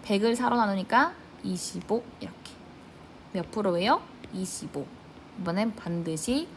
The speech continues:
퍼센트를 써줘야겠지. 왜요? 백을 곱해가지고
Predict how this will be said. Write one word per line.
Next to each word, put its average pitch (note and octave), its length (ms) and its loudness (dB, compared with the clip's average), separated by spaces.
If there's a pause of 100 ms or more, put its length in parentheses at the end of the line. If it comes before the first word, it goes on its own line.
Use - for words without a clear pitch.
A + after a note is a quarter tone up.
(200)
퍼센트를 B3+ 640 0
써줘야겠지. F#3 720 -6 (380)
왜요? F#3+ 320 6 (420)
백을 F#3+ 300 2
곱해가지고 F3 920 2